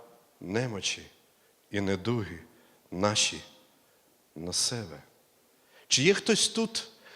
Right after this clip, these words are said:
хто міг би засвідкувати,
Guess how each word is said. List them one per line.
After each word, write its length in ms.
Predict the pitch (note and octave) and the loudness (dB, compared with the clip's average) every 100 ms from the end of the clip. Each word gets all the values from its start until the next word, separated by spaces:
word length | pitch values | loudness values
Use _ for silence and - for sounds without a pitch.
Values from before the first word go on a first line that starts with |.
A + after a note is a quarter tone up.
| - | -18
хто 300 | - - F3+ | -12 4 6
міг 240 | F3 G3+ G3+ | 8 4 8
би 280 | F#3 F3+ - | 8 8 4
засвідкувати, 1200 | B2 F3 - F3 - D#3+ D3+ F3+ E3 - C3 | 2 4 4 2 -2 2 8 8 6 2 2